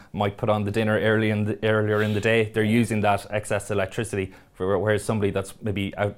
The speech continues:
out and about during the day, you'll get, you'll, uh, export more. Um, you know,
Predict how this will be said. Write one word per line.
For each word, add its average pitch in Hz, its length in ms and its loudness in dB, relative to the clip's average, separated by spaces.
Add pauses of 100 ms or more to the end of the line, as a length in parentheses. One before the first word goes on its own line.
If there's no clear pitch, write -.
(140)
out 107 160 2
and 107 80 -10
about 107 380 0
during 107 200 0
the 101 80 -2
day, 107 300 0 (220)
you'll 107 140 -2
get, 101 280 0
you'll, 98 400 -4 (160)
uh, 95 260 -2
export 98 540 -4
more. 101 320 -2 (240)
Um, 101 580 0
you 113 120 -2
know, 98 140 -4